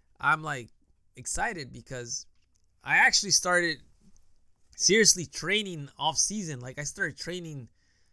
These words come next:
as of the end of November. I started practicing on my swing, and I just, my speed on my bat is actually getting higher and higher as the week goes on. I'm just doing,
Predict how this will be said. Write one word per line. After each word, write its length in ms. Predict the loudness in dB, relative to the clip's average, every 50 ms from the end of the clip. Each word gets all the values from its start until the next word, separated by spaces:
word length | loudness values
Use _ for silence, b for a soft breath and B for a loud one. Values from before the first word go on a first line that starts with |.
| _ _ -8
as 240 | -6 -6 -6 -4 -6
of 200 | -8 -10 -12 -16 _ -18
the 340 | -16 -14 -12 -12 -12 -10 -8
end 240 | -10 -10 -8 -8 -10
of 80 | -10
November. 680 | -8 -10 -8 -6 -4 -4 -4 -4 -4 -8 -10 -10 -12 -18 _ _ _ _ -10
I 60 | -6
started 400 | -6 -4 -2 -2 -2 -2 -2 -4 _ _ _ -12
practicing 480 | -10 -10 -10 -10 -8 -8 -6 -6 -6 -8
on 100 | -12 -12
my 120 | -8 -4
swing, 480 | -2 -2 -2 -2 -4 -8 -8 -8 -8 -8
and 120 | -10 -10
I 100 | -10 -10
just, 460 | -10 -8 -2 0 2 2 2 0 -6 b b b b b b b b b b b b b b _ _ _ _
my 220 | -6 -2 2 4
speed 480 | 6 6 6 6 4 2 4 4 4 4
on 160 | 4 4 4
my 140 | 2 -2 0
bat 400 | 4 6 8 8 8 6 4 0 -4
is 220 | -14 -14 -12 -10
actually 460 | -8 -10 -10 -10 -8 -6 -6 -4 -6
getting 360 | -6 -8 -8 -6 -6 -6 -6 -6
higher 340 | -4 0 0 0 0 0
and 80 | -4 -6
higher 360 | -2 0 0 2 2 2 0
as 180 | -2 -4 -8 -8
the 80 | -8
week 200 | -6 -6 -6 -6
goes 280 | -6 -8 -10 -8 -2 2
on. 240 | 2 4 4 2 -2
I'm 140 | -6 -10 -10
just 240 | -10 -12 -12 -8
doing, 340 | -6 -6 -4 -4 -6 -8 -12